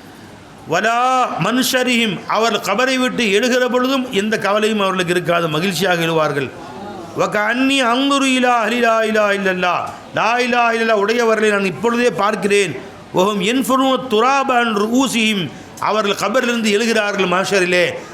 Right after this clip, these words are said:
தங்கள் தலையிலே ஒட்டிருக்கக்கூடிய மண்ணை தட்டி விடுகிறார்கள்.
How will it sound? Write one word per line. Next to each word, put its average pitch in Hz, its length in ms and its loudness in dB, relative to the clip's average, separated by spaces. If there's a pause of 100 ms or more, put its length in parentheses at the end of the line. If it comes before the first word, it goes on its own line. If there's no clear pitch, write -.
(140)
தங்கள் 190 240 -2
தலையிலே 247 380 0
ஒட்டிருக்கக்கூடிய 208 600 0
மண்ணை 214 360 -2
தட்டி 190 260 -2
விடுகிறார்கள். 180 880 0